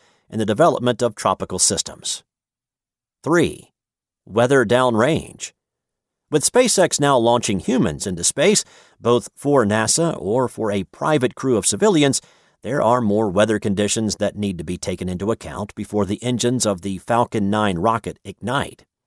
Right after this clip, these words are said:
The weather conditions at the launch pad can be perfect, but in the event that the crew needs to abort the launch before reaching space, the weather downrange needs to be clear.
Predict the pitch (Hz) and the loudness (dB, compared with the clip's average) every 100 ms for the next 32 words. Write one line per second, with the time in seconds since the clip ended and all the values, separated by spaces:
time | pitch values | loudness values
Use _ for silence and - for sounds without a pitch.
0 | _ - 110 208 240 202 175 185 170 139 | _ -6 0 2 4 4 4 4 2 0
1 | 127 185 196 - 196 196 - 190 226 - | 0 2 2 0 0 0 -2 -2 -2 0
2 | 247 - 170 - - - _ 165 - 220 | 0 0 -8 -14 -20 -20 _ -2 2 4
3 | 285 240 135 147 135 - 127 113 - 147 | 6 4 4 2 2 -2 -2 -2 -4 -2
4 | 131 123 120 - 104 92 127 143 - - | 0 0 0 0 0 0 2 0 0 -2
5 | 120 117 113 - 107 - 107 90 107 - | 0 2 2 0 -8 -2 0 2 0 -4
6 | 90 - 196 185 165 - 131 127 135 117 | -4 -4 0 2 2 -2 -4 0 2 2
7 | 90 107 156 208 101 65 85 123 - - | -2 -2 0 2 0 -4 -10 -8 -8 -10
8 | 82 - 87 92 - 240 101 - | -10 -8 -8 -10 -8 -4 -4 -6